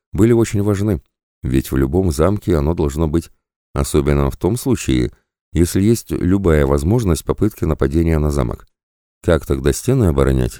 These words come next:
если земляного масла нет? Да, есть чаны со смолой. Только вот смолу надо ещё сначала растопить.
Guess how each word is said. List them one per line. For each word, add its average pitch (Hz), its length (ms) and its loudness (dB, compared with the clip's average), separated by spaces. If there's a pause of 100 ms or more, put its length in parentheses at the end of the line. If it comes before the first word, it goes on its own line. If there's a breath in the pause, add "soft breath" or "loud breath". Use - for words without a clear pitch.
если 78 460 0
земляного 80 640 2
масла 92 280 -2
нет? 60 240 -6 (480)
Да, 107 340 0 (100)
есть 117 400 0
чаны 92 340 -2
со - 140 -10
смолой. 67 460 -4 (500)
Только 87 300 2
вот 87 240 2
смолу 107 420 0
надо 73 260 2
ещё 71 220 0
сначала 69 460 -2
растопить. - 480 -6